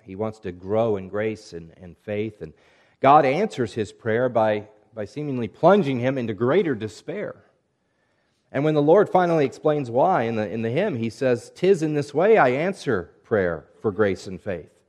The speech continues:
These inward trials I employ from self and pride to set thee free and break thy schemes of earthly joy,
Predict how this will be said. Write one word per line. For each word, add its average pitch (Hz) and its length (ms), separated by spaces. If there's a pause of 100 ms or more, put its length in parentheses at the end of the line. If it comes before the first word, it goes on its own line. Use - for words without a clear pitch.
(500)
These 175 240
inward 208 360
trials 180 540
I 147 220
employ 160 580
from 117 220
self 147 400
and 117 120
pride 143 380
to 101 80
set 143 380
thee 120 140
free 151 380
and 107 220
break 127 840
thy 170 280
schemes 160 560
of 131 220
earthly 151 440
joy, 82 320